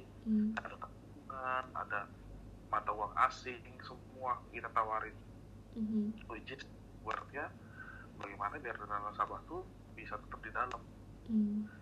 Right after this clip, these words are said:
Speaker 2: Jadi, kalaupun keluar, nanti dananya masuk lagi. Kan nggak mungkin kan duit itu ditaruh di bank terus, kan nggak
Speaker 1: Iya.
Speaker 2: mungkin.
Speaker 1: Iya.
Speaker 2: Terus ada kalanya buat bisnis, buat, buat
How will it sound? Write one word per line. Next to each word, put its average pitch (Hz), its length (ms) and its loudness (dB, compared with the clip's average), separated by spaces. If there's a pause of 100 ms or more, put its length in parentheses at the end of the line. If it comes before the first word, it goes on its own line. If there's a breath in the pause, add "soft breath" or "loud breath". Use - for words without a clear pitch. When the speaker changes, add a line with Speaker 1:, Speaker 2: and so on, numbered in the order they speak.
(340)
Speaker 2:
Jadi, 95 240 -8
kalaupun - 460 -2
keluar, 104 440 0
nanti 107 260 -6
dananya 98 340 -6
masuk 104 260 -10
lagi. 101 400 0
Kan 110 160 2
nggak 98 160 -2
mungkin 110 320 -8
kan - 240 0
duit 104 240 -10
itu - 220 -6
ditaruh 110 260 -4
di 107 140 -10
bank 104 240 4
terus, 113 180 -4
kan 131 140 0
nggak 104 140 -4
Speaker 1:
Iya. 233 180 6
Speaker 2:
mungkin. 202 240 -2 (340)
Speaker 1:
Iya. 214 120 0
Speaker 2:
Terus 208 120 4
ada - 360 -2
kalanya 104 460 2 (540 loud breath)
buat 104 220 -4
bisnis, 107 680 -8
buat, 101 160 -6 (160)
buat 98 120 -6